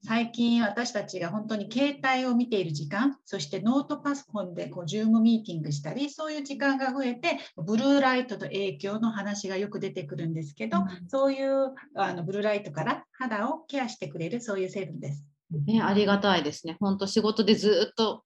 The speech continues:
Speaker 2: パソコンの前にいるので。ね。じゃあ、あれですね。さらに九月二十九日には、このクッションファンデと共に新しく出るアイテムがあると伺っております。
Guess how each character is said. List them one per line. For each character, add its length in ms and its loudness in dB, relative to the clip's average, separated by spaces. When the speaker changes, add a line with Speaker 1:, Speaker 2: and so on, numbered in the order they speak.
Speaker 2:
パ 120 -2
ソ 140 0
コ 120 4
ン 60 6
の 80 6
前 180 6
に 80 -2
い 60 -2
る 80 -4
の 160 -8
で。 240 -6
ね。 400 -4
じ 80 -2
ゃ 100 4
あ、 20 4
あ 20 4
れ 120 2
で 120 4
す 100 -4
ね。 160 0
さ 200 0
ら 120 8
に 200 -2
九 120 -2
月 280 4
二 180 6
十 200 6
九 120 2
日 320 6
に 140 -12
は、 240 6
こ 100 -6
の 160 -4
ク 120 -4
ッ 20 0
シ 200 0
ョ 120 8
ン 80 2
フ 60 2
ァ 100 6
ン 80 8
デ 140 4
と 360 -6
共 300 10
に 360 6
新 400 6
し 160 -4
く 320 -4
出 140 6
る 120 6
ア 100 8
イ 100 6
テ 100 0
ム 140 -2
が 100 4
あ 60 4
る 120 0
と 280 -6
伺 220 2
っ 100 0
て 60 2
お 80 4
り 80 2
ま 220 4
す。 200 -10